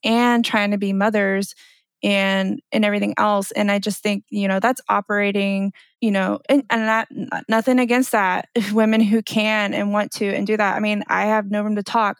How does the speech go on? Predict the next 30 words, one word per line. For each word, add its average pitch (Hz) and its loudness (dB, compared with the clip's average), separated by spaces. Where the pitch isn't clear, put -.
I 196 -2
am 202 -2
a 196 -2
private 196 -4
practicing 202 -4
physician. 202 -2
And 196 -4
sometimes 202 0
I'm 202 -2
thinking, 196 -2
"What 196 -2
in 233 -2
the 208 0
world 196 0
am 202 2
I 214 2
doing? 214 2
I 190 0
should 190 -4
be 190 0
at 185 0
home 196 0
raising 196 0
babies." 190 -2
<laughs> - -18
But 240 2
I 220 2
think 226 0
there's 233 2
a, 214 0